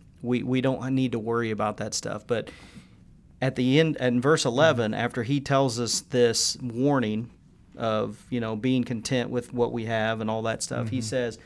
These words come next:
Speaker 1: "But as for you, O man of God." Who's the man of God?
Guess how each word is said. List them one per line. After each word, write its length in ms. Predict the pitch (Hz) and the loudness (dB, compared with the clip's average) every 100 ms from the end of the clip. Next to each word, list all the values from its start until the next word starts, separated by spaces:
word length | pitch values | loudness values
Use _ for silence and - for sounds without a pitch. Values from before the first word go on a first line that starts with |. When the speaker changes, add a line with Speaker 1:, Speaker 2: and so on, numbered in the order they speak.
| - - | -20 -10
Speaker 1:
"But 160 | 135 143 | 0 0
as 280 | 143 139 135 | 2 2 2
for 300 | - 135 127 | 0 0 0
you, 420 | 127 175 135 - - - - - - - - - - - - - - - - | 2 2 2 0 -14 -20 -20 -20 -20 -20 -20 -20 -20 -20 -20 -20 -20 -20 -10
O 180 | - 147 | 0 2
man 300 | 143 135 139 | 4 2 2
of 140 | 139 120 | 0 2
God." 500 | 143 120 90 107 113 | 2 2 0 -4 -2
Who's 200 | 156 143 | -2 0
the 80 | 131 | 2
man 200 | 123 117 | 2 2
of 100 | 104 | 0
God? 380 | 120 98 92 | -2 -2 -6